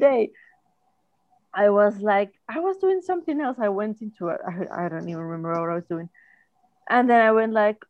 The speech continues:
"Oh, so this is a wisp of you energy." <laughs>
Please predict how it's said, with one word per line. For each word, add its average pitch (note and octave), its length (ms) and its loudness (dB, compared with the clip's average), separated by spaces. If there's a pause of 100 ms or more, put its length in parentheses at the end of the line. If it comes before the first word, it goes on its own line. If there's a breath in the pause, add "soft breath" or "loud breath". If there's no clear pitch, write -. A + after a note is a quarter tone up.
"Oh, E4+ 880 -4 (160)
so F#3+ 220 -8
this B3 180 -4 (120)
is - 120 -8
a A#3 100 -2
wisp F3 440 -4
of D#3 120 -10 (120)
you D#3+ 260 -4 (100)
energy." D#3 500 -14
<laughs> - 40 -20